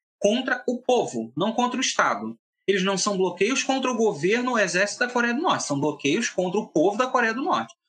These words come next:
O objetivo dos Estados Unidos, em, na década de cinquenta,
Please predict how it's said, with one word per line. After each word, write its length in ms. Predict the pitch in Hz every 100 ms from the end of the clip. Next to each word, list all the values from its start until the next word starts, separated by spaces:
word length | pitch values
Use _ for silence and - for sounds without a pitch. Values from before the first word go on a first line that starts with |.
| _
O 160 | - 214
objetivo 540 | 233 214 214 - 302
dos 80 | 339
Estados 260 | - 220 180
Unidos, 600 | 156 180 240 143 233 - _ _ -
em, 200 | 165 147
na 120 | 143
década 340 | 139 190 233 240
de 80 | 233
cinquenta, 800 | - 208 180 170 151 135 117